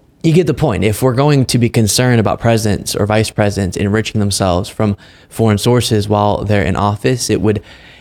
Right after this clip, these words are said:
be wise, I'd say, to start with the guy who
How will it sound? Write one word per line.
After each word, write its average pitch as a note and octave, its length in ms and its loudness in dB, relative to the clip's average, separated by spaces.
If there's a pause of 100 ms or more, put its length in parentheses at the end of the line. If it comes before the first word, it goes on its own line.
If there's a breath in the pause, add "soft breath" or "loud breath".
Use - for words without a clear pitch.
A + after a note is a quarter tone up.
(100)
be D#3+ 140 4
wise, C3+ 580 0
I'd G#2+ 240 0
say, F2 320 0 (140)
to B2 100 -2
start A2 360 0
with G#2+ 120 2
the A2 80 -2
guy G2+ 320 0
who G#2 340 0